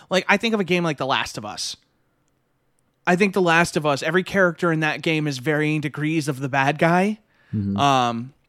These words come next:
Speaker 1: it, not so much commenting on part two 'cause I'm not far enough in that yet, but, like, I look at a game like that, you know, and, and in the first Last of Us, I really think Joel is the ultimate bad guy in that,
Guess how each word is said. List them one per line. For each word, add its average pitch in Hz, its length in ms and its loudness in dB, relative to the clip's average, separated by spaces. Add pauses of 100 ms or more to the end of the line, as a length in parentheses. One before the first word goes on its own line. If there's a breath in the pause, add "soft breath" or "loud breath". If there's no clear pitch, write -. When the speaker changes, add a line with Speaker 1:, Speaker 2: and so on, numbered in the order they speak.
Speaker 1:
it, 147 160 -6
not 185 280 4
so 196 100 -2
much 170 160 -4
commenting 156 420 -4
on 143 80 -4
part 147 180 -4
two 175 180 -4
'cause 147 120 -10
I'm 143 80 -4
not 120 140 -4
far 160 200 -4
enough 165 220 -4
in 160 80 -4
that 156 160 -4
yet, 151 220 -2
but, 139 80 -2
like, 120 320 -6 (280 soft breath)
I 175 80 8
look 214 160 4
at 190 100 6
a - 20 0
game 165 220 0
like 147 180 -2
that, 147 340 0
you 151 100 -4
know, 139 120 -4
and, 143 140 -6
and 151 260 -6
in 151 100 -4
the 143 60 -4
first 190 260 -2
Last 175 260 -2
of 143 80 -10
Us, 143 120 -6
I 135 40 -8
really 160 280 0
think 147 200 -6
Joel 139 320 -2
is 117 140 -10
the 135 140 -8
ultimate 135 440 -6
bad 120 260 -4
guy 113 220 -6
in 104 120 -8
that, 101 220 -10